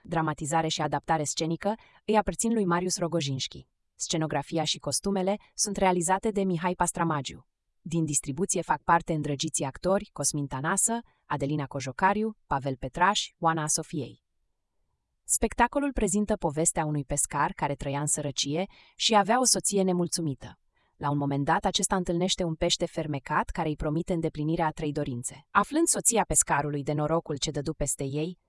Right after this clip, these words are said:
își puse soțul să-i ceară peștișorului de aur, să-i îndeplinească doar pentru ea cele trei dorințe, până când ajunse să trăiască într-un palat fiind regină.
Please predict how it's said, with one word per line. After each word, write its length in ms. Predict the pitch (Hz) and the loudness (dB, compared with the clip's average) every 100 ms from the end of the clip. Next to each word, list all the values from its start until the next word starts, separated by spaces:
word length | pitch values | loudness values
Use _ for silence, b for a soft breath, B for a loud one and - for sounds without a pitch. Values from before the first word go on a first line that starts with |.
| _ _ | _ _
își 220 | 208 - | 0 0
puse 240 | 269 - | 2 2
soțul 400 | 254 - 160 - | 2 2 0 -2
să-i 200 | 190 180 | 0 -2
ceară 300 | 165 196 202 | 2 2 2
peștișorului 680 | 185 160 - 147 160 147 139 | 2 -2 -2 -2 -2 -4 -4
de 120 | 135 156 | 0 4
aur, 360 | 156 117 - _ | 4 0 -10 _
să-i 220 | - 185 | 0 2
îndeplinească 640 | 175 170 175 170 196 - | 2 2 2 0 2 0
doar 220 | 156 196 226 | 2 2 2
pentru 280 | 220 185 | -2 -2
ea 180 | 180 196 - | 2 2 2
cele 220 | 156 135 | -4 -4
trei 200 | - 156 | -4 -4
dorințe, 520 | 147 143 147 - 175 - _ _ _ _ | -2 -2 -2 -2 -4 -6 _ _ _ _
până 200 | 285 254 | 0 0
când 220 | - 202 | 0 2
ajunse 420 | 175 165 247 - | 2 2 2 2
să 140 | 214 165 | 2 0
trăiască 480 | 160 160 165 - 185 | 0 2 2 2 -2
într-un 260 | - 165 | -2 -2
palat 360 | 160 143 139 - | 0 2 0 -2
fiind 240 | - 147 147 | -4 -4 -2
regină. 500 | 147 123 120 - | -2 -4 -6 -10